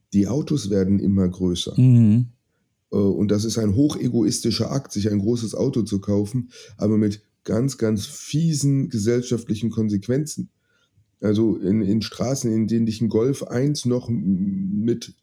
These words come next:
Speaker 1: ausreichend Abstand überholen könnte, kann dich ein moderner Golf sieben oder acht, wo die gerade sind, nicht mehr überholen, weil das Ding so fett und groß geworden ist, ähm,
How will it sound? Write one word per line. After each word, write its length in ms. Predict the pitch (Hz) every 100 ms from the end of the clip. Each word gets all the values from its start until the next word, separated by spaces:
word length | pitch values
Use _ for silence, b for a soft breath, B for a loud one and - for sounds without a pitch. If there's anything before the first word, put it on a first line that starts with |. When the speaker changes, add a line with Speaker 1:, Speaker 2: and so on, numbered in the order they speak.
| -
Speaker 1:
ausreichend 540 | 131 139 - 127 127
Abstand 380 | 120 - - 120
überholen 580 | 95 110 127 151 120 98 _ _ -
könnte, 580 | 131 147 104 127 165 b b b b b -
kann 240 | 123 127
dich 180 | 120 113
ein 240 | 117 110
moderner 520 | 104 110 107 117 131 117
Golf 280 | 110 110
sieben 240 | 101 131 127
oder 200 | 98 101
acht, 200 | 113 -
wo 120 | 104
die 100 | 101
gerade 220 | 98 101
sind, 200 | 98 117
nicht 220 | 123 -
mehr 100 | 120 101
überholen, 640 | 104 107 160 117 143 - b -
weil 80 | 107
das 100 | 104
Ding 140 | 135
so 160 | 147 165
fett 260 | - 165
und 120 | 190
groß 240 | 143 147 -
geworden 360 | 107 95 95
ist, 340 | 92 85 - _ _ _ _ _ -
ähm, 380 | 120 127 123